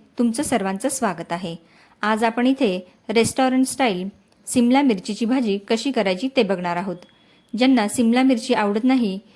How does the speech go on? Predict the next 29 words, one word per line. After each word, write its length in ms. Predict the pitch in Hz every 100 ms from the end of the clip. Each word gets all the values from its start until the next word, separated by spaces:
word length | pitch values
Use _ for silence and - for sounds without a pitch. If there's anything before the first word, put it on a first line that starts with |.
| _ _ 254
तेही 240 | 262 285
अगदी 440 | 233 226 247 190 196 _ -
बोटं 380 | 240 247 220 196
चाटून 420 | - 214 - 247
पुसून 340 | 254 254 226
ही 160 | 240 247
सिमला 320 | 233 208 208
मिरचीची 440 | 214 202 208 208 240
भाजी 240 | 202 226
फस्त 340 | - 220 - 180
करतील. 320 | 170 - 165 160 _ _ _ _ _ _ -
चला 240 | 247 254 262
तर 80 | 277
मग 220 | 233 226
अशी 320 | 220 220 233 196
चमचमीत 520 | - 226 220 254 277 269
भाजी 340 | 240 208 208 190
कशी 200 | 233 254
करायची 500 | 269 226 196 196 320 - -
ते 40 |
आपण 280 | 202 190 233
बघूयात. 440 | 202 160 156 151 - _ _ _ _ _ _ _ _ _ _ _ _ _ _ -
आता 260 | 233 233 202
कढईमध्ये 600 | - 226 247 269 208 202 254
थोडंसं 400 | 220 220 254 247
तेल 240 | 220 214 -
घालून 280 | 240 202 202
घेतलेलं 360 | 240 180 185
आहे. 260 | 180 196